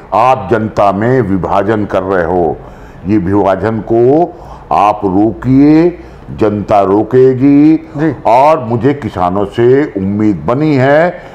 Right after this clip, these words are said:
Speaker 1: इनमें सब तरह के लोग हैं, वो दिल्ली को घेर रहे हैं। किसान जीतेगा, आप उनका साथ दीजिए तो ये देश बदलेगा। जय हिंद।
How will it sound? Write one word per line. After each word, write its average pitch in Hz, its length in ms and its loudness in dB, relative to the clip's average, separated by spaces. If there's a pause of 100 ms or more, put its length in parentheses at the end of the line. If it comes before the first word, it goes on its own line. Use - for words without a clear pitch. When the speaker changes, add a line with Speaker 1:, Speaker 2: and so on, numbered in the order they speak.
(240)
Speaker 1:
इनमें 120 360 0
सब - 480 -2 (180)
तरह 127 260 2
के 117 180 -2
लोग 151 500 2
हैं, 180 280 2 (360)
वो 131 240 4
दिल्ली 113 380 -2
को 104 180 -2
घेर 127 300 2
रहे 175 440 2
हैं। 190 400 2 (500)
किसान 117 560 0
जीतेगा, 147 600 2 (580)
आप 107 320 0
उनका 117 280 -2
साथ 139 500 0
दीजिए 175 640 2 (1040)
तो 107 120 0
ये 95 180 2
देश 87 320 -4 (140)
बदलेगा। 78 560 -4 (480)
जय 95 320 0
हिंद। 76 220 -8